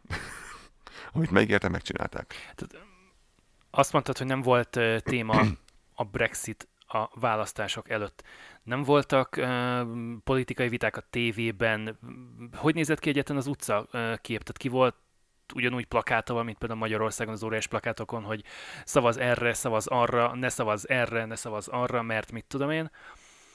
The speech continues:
Speaker 2: Tehát, ö, volt egyáltalán valami határozott, vagy mondjuk ilyen legalább ötven százalékban határozott elképzelése a választópolgárnak arról, hogy tulajdonképpen most mire is kell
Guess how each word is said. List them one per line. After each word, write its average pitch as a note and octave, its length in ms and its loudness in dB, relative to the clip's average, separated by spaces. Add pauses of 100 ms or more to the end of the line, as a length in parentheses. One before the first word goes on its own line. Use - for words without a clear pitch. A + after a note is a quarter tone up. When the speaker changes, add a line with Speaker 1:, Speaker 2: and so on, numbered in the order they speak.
(160)
Speaker 2:
Tehát, B2+ 260 -2
ö, B2+ 220 4 (1200)
volt C#3+ 260 10
egyáltalán F#3 460 8
valami D#3+ 280 8
határozott, D3 840 4 (240)
vagy C3+ 160 6 (180)
mondjuk C#3 380 -4
ilyen C#3 180 2
legalább C3 340 4
ötven C#3+ 300 4
százalékban C3+ 600 4
határozott B2+ 680 0
elképzelése B2 760 2
a A#2 100 2
választópolgárnak A#2+ 800 0
arról, A2+ 420 4
hogy G#2 160 -6
tulajdonképpen A#2+ 600 -2
most A2 240 -10
mire B2 280 2
is A#2+ 160 2
kell A#2+ 260 0